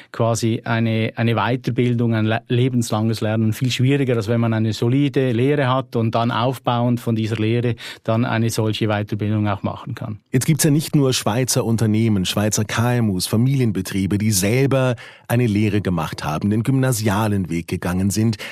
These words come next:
Speaker 2: die dieses Bildungssystem, das duale Bildungssystem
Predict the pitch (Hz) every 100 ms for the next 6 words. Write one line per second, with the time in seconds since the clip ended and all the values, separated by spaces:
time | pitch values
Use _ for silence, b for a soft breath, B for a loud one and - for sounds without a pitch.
0 | B 131 135 135 139 - - - 147 160
1 | 170 - 151 - 139 143 123 - 107 107
2 | 131 113 120 120 123 - 117 - 113 113
3 | 113